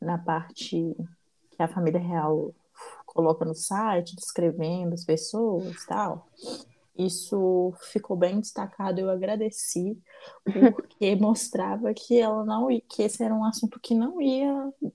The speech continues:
Speaker 1: ser deixado pra
Speaker 2: Mudar.
Speaker 1: trás, porque ela casou com a família real.
Speaker 2: Uhum.
Speaker 1: A-, azar. É, então, a, de-,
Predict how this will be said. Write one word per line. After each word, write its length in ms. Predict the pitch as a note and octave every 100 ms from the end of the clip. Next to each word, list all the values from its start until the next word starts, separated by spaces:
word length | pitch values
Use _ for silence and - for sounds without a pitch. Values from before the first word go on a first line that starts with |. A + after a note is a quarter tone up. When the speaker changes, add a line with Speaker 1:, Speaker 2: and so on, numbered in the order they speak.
| _ _
Speaker 1:
ser 140 | -
deixado 120 | A#3 A#3
pra 80 | F#3+
Speaker 2:
Mudar. 180 | F#3+
Speaker 1:
trás, 160 | F#3+ G#3+ -
porque 180 | A#3+
ela 200 | B3 A#3+ A#3+
casou 520 | C4 A#3 A3 A3 A3
com 140 | - A#3
a 320 | A3+ A3+ A#3 A3+ -
família 240 | A3 A#3
real. 160 | - - - _ - _ _ _ A3 A3
Speaker 2:
Uhum. 320 | G#3 F#3+ G3 - -
Speaker 1:
A-, 400 | F#3+ G#3+ G3+ G#3+
azar. 360 | A3 - - - _ _ _ _ _ _ _ _ _
É, 640 | F#3+ F#3 F3 E3 F3 E3+ -
então, 840 | - A#3+ A#3+ - A3+ B3+ A3 G3 - - _ _ _ _ _ _ _ - -
a, 360 | F3 E3 E3+ -
de-, 160 | F3+